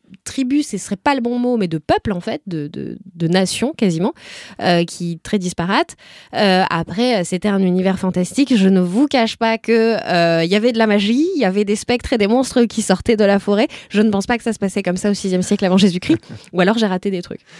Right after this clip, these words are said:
Speaker 2: En tout cas, ça vous a amené à vous interroger, et d'ailleurs, l'un de ces épisodes est le reflet de cette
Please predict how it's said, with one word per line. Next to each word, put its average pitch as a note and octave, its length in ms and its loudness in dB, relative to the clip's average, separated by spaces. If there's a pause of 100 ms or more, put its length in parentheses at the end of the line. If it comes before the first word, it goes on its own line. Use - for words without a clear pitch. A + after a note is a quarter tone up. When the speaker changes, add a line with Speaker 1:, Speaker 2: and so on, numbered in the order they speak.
(500)
Speaker 2:
En C#3+ 120 4
tout B2+ 100 0
cas, D3+ 120 2
ça C3+ 140 2
vous A2 180 0
a G2 80 4
amené A2+ 440 0
à A2 120 0
vous G2 220 -2
interroger, F#2+ 480 0
et C3+ 40 0
d'ailleurs, F#2+ 480 0
l'un G#2 340 -2
de G2+ 120 -2
ces F#2+ 440 -2
épisodes G#2 480 -2
est A2 120 0
le G#2+ 120 2
reflet A#2 420 0 (280)
de G2+ 200 2
cette A2 340 0